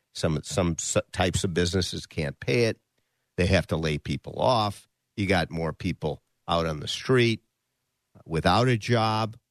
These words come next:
while other people might be making a little bit more at the bottom level. Uh, on balance,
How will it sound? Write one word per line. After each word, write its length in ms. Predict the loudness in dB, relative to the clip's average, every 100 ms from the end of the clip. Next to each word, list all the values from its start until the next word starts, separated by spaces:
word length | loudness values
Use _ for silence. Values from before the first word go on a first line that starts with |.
| -6
while 220 | -2 0
other 240 | 2 2
people 420 | 0 0 0 2 2
might 280 | 2 0
be 100 | 0
making 440 | 0 2 0 0 0
a 60 |
little 240 | 0 0 0
bit 260 | 0 0 2
more 520 | 2 4 4 2 0
at 180 | -4 -6
the 80 | -6
bottom 500 | 0 0 0 -2 0
level. 460 | 0 0 0 -2 -6 _ _ _ _ _ _ _ _ _ -4
Uh, 440 | 0 2 0 -2
on 240 | 0 2 2
balance, 800 | 2 2 2 0 -2 -2 -4